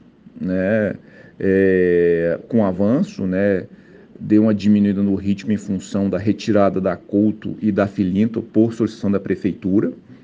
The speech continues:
né, porque tem aquele trecho lá do aeroporto que mu-, vai mudar agora, né, então está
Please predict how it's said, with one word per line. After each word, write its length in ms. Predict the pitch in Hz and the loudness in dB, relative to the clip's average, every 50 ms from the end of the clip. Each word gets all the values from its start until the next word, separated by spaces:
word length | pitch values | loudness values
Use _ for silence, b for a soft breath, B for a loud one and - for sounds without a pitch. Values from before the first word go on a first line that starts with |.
| B _ 87 | B _ -6
né, 140 | 90 95 | -6 -4
porque 260 | 92 - 95 - 101 95 | -4 -4 -4 -4 -4 -2
tem 140 | - 104 | -2 -4
aquele 220 | 98 - 107 104 104 | -2 0 0 -2 -2
trecho 420 | 104 - 113 110 107 110 - 107 | -2 0 2 2 2 0 -2 -2
lá 180 | 101 101 98 92 | 0 0 0 2
do 80 | 95 | 0
aeroporto 600 | 98 90 98 92 - - 95 101 104 98 - 104 98 | 0 -2 -2 -4 -4 -2 0 0 0 0 -2 -8 -10
que 160 | - 110 107 | -4 -2 -2
mu-, 300 | 98 107 113 123 127 110 101 101 | 0 2 2 2 2 0 -2 -6
vai 260 | 98 92 101 107 123 | -4 0 2 2 2
mudar 380 | 127 120 107 92 92 101 101 104 | 2 2 0 0 0 0 0 0
agora, 480 | 90 82 90 87 92 107 135 143 120 | -2 -2 -2 0 0 0 0 0 -2
né, 120 | 104 95 95 | -4 -4 -6
então 340 | 95 98 - 95 101 104 B B B B B B B B B | -8 -8 -6 -6 -4 -4 B B B B B B B B B
está 680 | - 101 - - - 95 95 95 95 95 92 92 85 | -10 -8 -8 -6 -2 0 2 2 2 2 0 0 -2